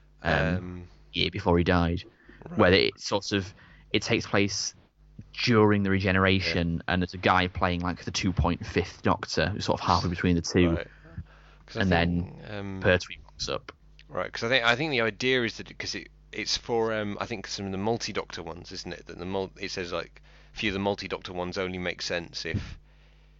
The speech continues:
Speaker 2: or I think, um, the two doctors, I think, is one that they say the two doctors only make sense if he's still the doctor for a, like, this is happening in between. There's, like, a season six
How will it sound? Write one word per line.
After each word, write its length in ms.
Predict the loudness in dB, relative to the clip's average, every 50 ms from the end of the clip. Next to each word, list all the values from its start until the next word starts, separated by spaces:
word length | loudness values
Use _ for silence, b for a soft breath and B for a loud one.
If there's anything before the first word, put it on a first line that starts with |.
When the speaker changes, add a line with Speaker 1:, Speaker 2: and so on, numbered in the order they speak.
| b b b
Speaker 2:
or 180 | 2 2 2 2
I 120 | 0 -2
think, 220 | -4 -8 -14 -14 _ _ _ _ _ _ _ -10
um, 420 | -6 -4 -4 -4 -6 -6 -8 -10 -10
the 80 | -10 -8
two 200 | -6 -6 -4 -4
doctors, 380 | -4 -6 -6 -8 -14 -12 -10 -10
I 80 | -10 -10
think, 180 | -10 -12 -12 -12
is 120 | -14 -12
one 260 | -12 -12 -12 -12 -16 -18
that 100 | -14 -10
they 100 | -10 -8 -8
say 340 | -6 -6 -8 -8 -8 -12 -16 -14
the 80 | -12
two 180 | -10 -8 -8 -6
doctors 320 | -6 -8 -10 -10 -8 -6 -6
only 240 | -6 -6 -6 -8
make 260 | -8 -8 -8 -8 -10 -10
sense 460 | -10 -8 -8 -8 -10 -12 -14 -14 -12
if 400 | -12 -14 -14 -18 -20 -20 -20 -20 -20 _ _ _ _ _ _ _ _ _
he's 320 | -14 -12 -12 -10 -6 -6 -6
still 520 | -6 -6 -8 -8 -8 -6 -6 -8 -10 -14 -14
the 100 | -14 -8 -6
doctor 420 | -4 -4 -4 -6 -10 -12 -12 -12
for 280 | -10 -10 -10 -10 -8 -10
a, 180 | -10 -12 -14 -18 -20 _ _ -6
like, 180 | -6 -6 -6
this 180 | -8 -8 -8 -6
is 60 | -6
happening 560 | -8 -8 -10 -10 -8 -8 -6 -6 -8 -12 -16 -20 _ _ _ -16
in 100 | -14 -14
between. 400 | -12 -12 -10 -8 -8 -8 -8 -10
There's, 120 | -10 -12
like, 140 | -12 -10 -10
a 40 | -10
season 540 | -10 -8 -8 -10 -10 -10 -10 -10 -10 -8 -8
six 680 | -6 -6 -6 -4 -4 -6 -6 -6 -6 -6 -6 -6 -6 -10